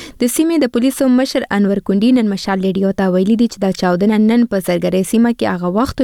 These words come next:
شوه کله چې د نصر الله الاینس خان په نامه دغه امیدواران په ګاډي کې روان وو. د دواړو امیدوارانو تعلق د پاکستان تحریک انصاف ګوند سره دی. د سیمې د الیکشن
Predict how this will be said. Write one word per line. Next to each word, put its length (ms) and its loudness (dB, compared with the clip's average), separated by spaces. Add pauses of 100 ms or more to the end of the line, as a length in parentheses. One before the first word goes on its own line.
شوه 180 0 (380)
کله 160 2
چې 220 -2
د 120 4
نصر 300 -2
الله 320 2
الاینس 420 -2 (160)
خان 260 2 (140)
په 220 0
نامه 260 2 (400)
دغه 220 0 (100)
امیدواران 720 0
په 380 0
ګاډي 200 0
کې 220 -2
روان 340 -2
وو. 60 -8 (320)
د 100 -2
دواړو 320 2
امیدوارانو 640 0
تعلق 300 0
د 100 -4
پاکستان 560 0
تحریک 340 -2
انصاف 460 -4 (240)
ګوند 240 0
سره 320 -2
دی. 80 0 (500)
د 240 0 (220)
سیمې 880 0
د 160 0 (200)
الیکشن 420 -2